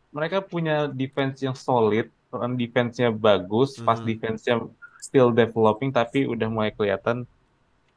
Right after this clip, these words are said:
Speaker 1: But their offense, gue kaget. Offense-nya. Offense-nya bisa nyekor dua puluh empat poin lawan Kansas City Chiefs.
Speaker 2: Iya, makanya.
Speaker 1: Like, bahkan itu nggak ada Dameon Pierce, tiba-tiba,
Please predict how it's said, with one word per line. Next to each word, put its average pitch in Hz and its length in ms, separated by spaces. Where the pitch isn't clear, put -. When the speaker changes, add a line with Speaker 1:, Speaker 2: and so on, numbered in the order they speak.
Speaker 1:
But 127 240
their 127 160
offense, 170 800
gue 147 320
kaget. 156 320
Offense-nya. 120 540
Offense-nya 185 340
bisa 220 160
nyekor 190 320
dua 180 140
puluh 165 160
empat 151 180
poin 156 220
lawan 165 560
Kansas 151 320
City 147 240
Chiefs. - 560
Speaker 2:
Iya, 180 320
makanya. 117 480
Speaker 1:
Like, 147 240
bahkan 170 320
itu 254 160
nggak 151 180
ada 165 220
Dameon 175 420
Pierce, 185 340
tiba-tiba, 175 580